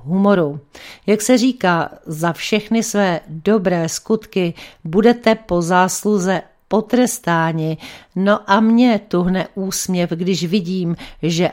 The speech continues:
on byl za tenhle skutek z rozhodnutí krajských zastupitelů odměněn téměř sto tisíci, tak to je docela nářez. Nevěřícně kroutí Petr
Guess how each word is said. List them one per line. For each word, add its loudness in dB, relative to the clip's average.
on 2
byl 2
za -4
tenhle 2
skutek -2
z -6
rozhodnutí -2
krajských -2
zastupitelů -2
odměněn 4
téměř -2
sto -6
tisíci, -4
tak -4
to 4
je 4
docela -2
nářez. -2
Nevěřícně 4
kroutí -4
Petr 0